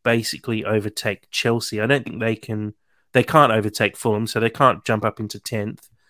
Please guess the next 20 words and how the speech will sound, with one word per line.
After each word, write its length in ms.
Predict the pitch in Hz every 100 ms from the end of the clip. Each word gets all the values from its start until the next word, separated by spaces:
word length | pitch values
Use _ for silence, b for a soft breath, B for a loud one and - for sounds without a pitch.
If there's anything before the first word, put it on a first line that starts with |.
| _ _
Chelsea 320 | - 135 -
have 100 | 113
a 60 | 104
game 240 | 110 104
in 60 | 101
hand 340 | 107 107 107
on 100 | 101
them, 140 | 101 104
so 120 | 113
they 120 | 107
could 140 | -
possibly 500 | - 156 - 123 117
overtake 500 | 107 104 - 110 107
them, 160 | 117 113
but 300 | 104 104 - b b b b b _
they're 160 | 131
also 440 | 139 135 - 113 110
a 140 | - -
game 240 | 123 117
ahead, 580 | 110 - - 123 110 110